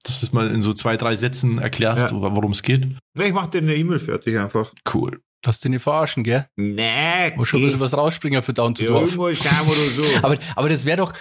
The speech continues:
Speaker 3: so insges-, ich hätte da halt Bock drauf. Ich glaub, ich kann mir vorstellen, dass sowas funktioniert total gut.
Speaker 2: Alter,
Speaker 1: Das glaub ich
Speaker 2: für ein
Speaker 1: auch.
Speaker 2: YouTube-Event ist das perfekt. Du brauchst Reichweite, du brauchst viel Reichweite und das erhältst du, wenn du das Ganze mit lauter Streamern und YouTubern machst, weil dann hast du automatisch eine Millionen-Reichweite, Alter.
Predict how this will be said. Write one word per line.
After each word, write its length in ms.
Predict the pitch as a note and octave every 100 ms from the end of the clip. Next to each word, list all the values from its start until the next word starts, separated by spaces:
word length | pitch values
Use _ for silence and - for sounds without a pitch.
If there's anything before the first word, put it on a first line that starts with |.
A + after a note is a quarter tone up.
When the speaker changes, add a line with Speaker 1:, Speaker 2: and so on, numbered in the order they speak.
| -
Speaker 3:
so 140 | - F3+
insges-, 300 | G#3 F3+ E3
ich 160 | F3
hätte 120 | F3+ D#3+
da 100 | C3+
halt 100 | B2+
Bock 220 | A#2 -
drauf. 120 | -
Ich 140 | C3+ -
glaub, 220 | C#3+ C#3
ich 120 | C#3
kann 140 | D3+
mir 260 | C#3+ B2+ -
vorstellen, 340 | - B2+ - A#2+
dass 160 | A2
sowas 220 | C3 A#2 -
funktioniert 440 | A2+ - A#2 A2+
total 280 | A2 A2 G#2
gut. 200 | G3+ A2+
Speaker 2:
Alter, 180 | D3 C#3+
Speaker 1:
Das 120 | C3+
glaub 220 | G#2 F#2
ich 120 | F2
Speaker 2:
für 80 | C3
ein 80 | A#2+
Speaker 1:
auch. 100 | A#2
Speaker 2:
YouTube-Event 680 | D#3+ B3 A#3 G3+ F#3+ D#3+ E3
ist 160 | D#3 -
das 160 | B2+ -
perfekt. 560 | G#2+ - D3 C3 - A#2+
Du 80 |
brauchst 300 | G#2+ A#2+ A#2 A2
Reichweite, 480 | A#2 C3+ A2+ G2+ G2
du 80 | G2
brauchst 260 | G2 -
viel 160 | E3 C#3+
Reichweite 540 | C3 C3 - G#2+ F#2+
und 60 | G2
das 160 | F#2+
erhältst 400 | G2 G#2+ D#3 D#3+
du, 180 | G3+ G#3+ - - _ -
wenn 100 | A#2
du 140 | C3
das 180 | B2 A#2
Ganze 320 | A2+ A#2+ -
mit 220 | C#3 B2+ B2+
lauter 280 | B2+ C#3
Streamern 380 | C#3 - C3 C#3
und 100 | C3
YouTubern 400 | F3 - F#3 D3+
machst, 220 | A#2 A2
weil 80 | A#2
dann 100 | A#2
hast 140 | B2+ B2+
du 60 |
automatisch 540 | B2+ B2 B2 D3+ D3 C3+
eine 200 | B2+ B2
Millionen-Reichweite, 1200 | A2+ G#2 B2 G3+ C#3+ F#2 F2 E2+ F2 E2+ D#2 F2
Alter. 320 | E2+ E2